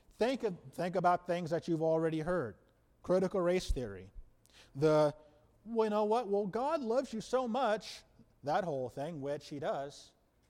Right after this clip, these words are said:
but there's a context to that. Or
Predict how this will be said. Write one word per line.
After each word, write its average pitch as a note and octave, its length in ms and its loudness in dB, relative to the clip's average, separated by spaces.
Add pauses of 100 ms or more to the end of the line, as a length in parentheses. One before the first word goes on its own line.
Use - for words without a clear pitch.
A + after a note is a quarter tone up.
(180)
but C3+ 100 -12
there's D#3 220 -4
a D3 40 -10
context E3+ 560 -8
to A2+ 100 -10
that. A2+ 240 -10 (1080)
Or E3+ 540 2